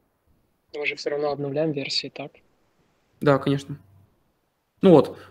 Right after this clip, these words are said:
Speaker 2: в fetch shard мы получаем новую версию. Фе-, fetch shard. Ну, вот за счёт того, что алгоритм может не завершиться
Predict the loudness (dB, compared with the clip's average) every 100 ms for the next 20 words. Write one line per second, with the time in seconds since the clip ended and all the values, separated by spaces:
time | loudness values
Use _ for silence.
0 | -16 -14 2 4 6 6 6 4 0 4
1 | 4 6 4 4 2 0 -2 -4 -12 -16
2 | -20 -20 -20 -20 -20 -20 -20 -20 -20 -20
3 | -20 -20 _ _ _ _ _ _ _ _
4 | _ _ _ -12 -10 -8 -8 -10 -16 _
5 | _ _ -20 -20 -20 _ _ _ _ _
6 | _ _ -20 _ _ -20 -20 -20 _ _
7 | _ -20 -18 -20 _ _ -18 -16 -20 -20
8 | _ _ _ _ _ _ _ _ _ _
9 | _ 2 4 6 4 4 2 6 6 6
10 | 4 4 4 4 2 2 4 4 4 2
11 | 2 4 2 2 -6